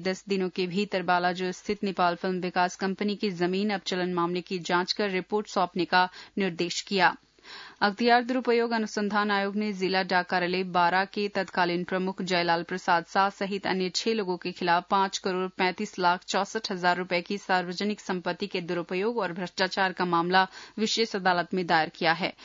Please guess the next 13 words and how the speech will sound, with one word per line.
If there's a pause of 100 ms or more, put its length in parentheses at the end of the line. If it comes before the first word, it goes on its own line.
(240)
आरोपियों
ने
डाक
बचत
बैंक
से
जमाकर्ताओं
की
रकम
का
अनियमितता
लेन
देन